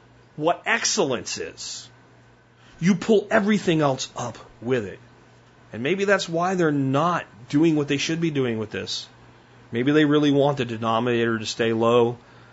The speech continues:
They want obedient workers that are just smart enough to mu-, run the machines and just dumb enough to accept their situation. Maybe that's why. I don't know. I'd like to believe that there are some things that are so big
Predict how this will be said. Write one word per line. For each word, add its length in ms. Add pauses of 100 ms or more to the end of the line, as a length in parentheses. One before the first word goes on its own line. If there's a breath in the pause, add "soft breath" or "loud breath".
(220 loud breath)
They 100
want 400
obedient 640
workers 680 (800)
that 140
are 140
just 500
smart 300
enough 260
to 80
mu-, 160
run 240
the 80
machines 760 (880)
and 180
just 280 (240)
dumb 200
enough 480 (220)
to 80
accept 580
their 140
situation. 640 (640)
Maybe 240
that's 240
why. 240 (100)
I 120
don't 180
know. 240 (720 soft breath)
I'd 140
like 220
to 60
believe 360
that 80
there 120
are 60
some 280
things 260
that 100
are 80
so 240
big 380